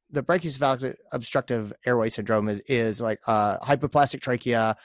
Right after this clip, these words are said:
elongated soft palate, uh, everted laryngeal saccules, um, stenotic nares, right?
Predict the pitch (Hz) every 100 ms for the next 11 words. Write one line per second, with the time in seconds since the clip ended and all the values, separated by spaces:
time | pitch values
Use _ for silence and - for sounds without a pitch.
0 | _ 120 123 139 135 143 127 - 120 -
1 | 117 113 113 104 - 120 113 110 127 117
2 | 127 123 110 - 117 117 120 113 123 -
3 | 113 - 107 107 101 - - _ _ _
4 | 117 117 110 104 98 - - 180 156 139
5 | 143 123 120 170 - 127 127